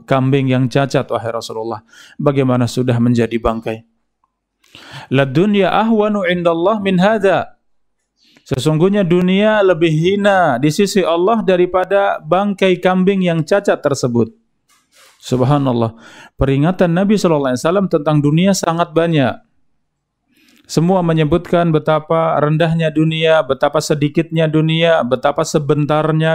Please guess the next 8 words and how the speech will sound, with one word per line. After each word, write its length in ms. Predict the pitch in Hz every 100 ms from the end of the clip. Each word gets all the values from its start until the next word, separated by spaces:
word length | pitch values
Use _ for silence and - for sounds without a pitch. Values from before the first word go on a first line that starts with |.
| 156
dunia. 640 | 156 160 165 170 175 - _ _ _ _ -
Demikianlah. 800 | 135 127 123 113 113 113 113 - _ _ _ _ _ _ _ _ _ -
Maka 240 | 156 214
bagaimana 560 | 170 156 175 220 226 190
kita 160 | 180
menyikapi 880 | 175 175 165 165 170 196 202 190 - _ _ _ _
dunia 560 | 147 165 175 196 214 165
dengan 240 | 165